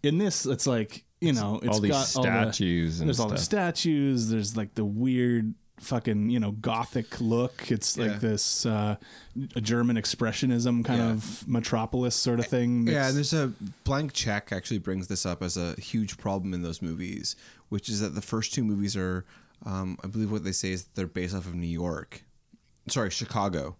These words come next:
Speaker 1: Yeah.
Speaker 3: And the third movie's based off of New York.
Speaker 1: The Nolan ones.
Speaker 3: Yeah. Uh, so, like, they actually shift, and the movies don't, like, jive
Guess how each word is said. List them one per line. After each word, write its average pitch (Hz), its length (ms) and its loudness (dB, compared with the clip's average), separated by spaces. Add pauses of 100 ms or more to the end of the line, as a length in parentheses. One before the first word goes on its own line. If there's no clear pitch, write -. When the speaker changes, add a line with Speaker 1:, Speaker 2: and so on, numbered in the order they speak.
(140)
Speaker 1:
Yeah. 117 280 0 (400)
Speaker 3:
And 107 180 0
the 101 40 -2
third 110 360 0
movie's 101 300 2
based 92 260 0
off 95 80 -2
of 87 160 -6
New 87 80 -2
York. 90 400 -8
Speaker 1:
The 123 140 0
Nolan 110 340 2
ones. - 280 -10 (240)
Speaker 3:
Yeah. 92 200 -2 (680)
Uh, 107 280 0 (240)
so, 135 220 0
like, 120 260 0
they 113 260 0
actually 104 280 -2
shift, - 720 -2 (300)
and 101 280 0
the 101 140 2
movies 104 520 2
don't, 95 320 0
like, 78 300 -4
jive 87 360 -2